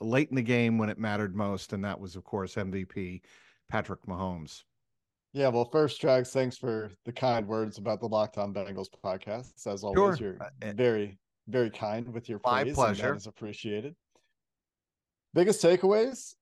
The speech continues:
Speaker 2: The
Speaker 1: Yeah.
Speaker 2: margins in the N F L are incredibly thin.
Speaker 1: Yep.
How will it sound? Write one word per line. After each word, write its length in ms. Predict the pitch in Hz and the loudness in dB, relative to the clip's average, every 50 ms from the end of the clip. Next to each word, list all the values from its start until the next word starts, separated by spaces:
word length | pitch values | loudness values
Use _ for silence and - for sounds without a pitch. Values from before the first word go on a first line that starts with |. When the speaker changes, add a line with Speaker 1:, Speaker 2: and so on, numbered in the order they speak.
| _ - | _ -8
Speaker 2:
The 120 | 131 139 | -4 0
Speaker 1:
Yeah. 40 | 139 | 4
Speaker 2:
margins 400 | 139 147 175 226 185 254 247 214 | 8 8 8 8 6 2 2 0
in 100 | 196 165 | 0 0
the 160 | 143 135 120 | 0 0 0
N 140 | - 135 135 | 0 2 2
F 180 | 135 123 - 135 | 2 0 2 2
L 280 | 131 131 123 123 117 - | 2 2 2 2 -2 -4
are 140 | 113 110 | -6 -6
incredibly 560 | 104 101 - _ - 147 170 165 120 98 104 95 - _ - | -6 -10 -14 _ -4 -2 -2 -2 0 -2 -4 -4 -6 _ -10
thin. 240 | 107 101 92 95 - _ _ _ _ _ _ _ - | -10 -10 -10 -14 -18 _ _ _ _ _ _ _ -4
Speaker 1:
Yep. 240 | 127 131 127 - | -2 -2 -2 -2